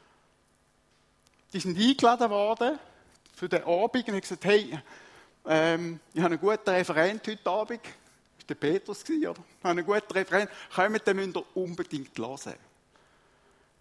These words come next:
Das ist ein Jude. Nicht so einfach gewesen, zum kommen. Für die Heiden.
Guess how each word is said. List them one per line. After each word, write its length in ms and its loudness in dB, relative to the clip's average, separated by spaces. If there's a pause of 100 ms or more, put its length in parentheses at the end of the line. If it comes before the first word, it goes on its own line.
Das 120 -6
ist 80 -8
ein 80 -8
Jude. 420 -8 (1200)
Nicht 200 -8
so 80 -6
einfach 300 -4
gewesen, 200 -6
zum 120 -8
kommen. 340 -12 (1080)
Für 120 -8
die 100 0
Heiden. 460 -2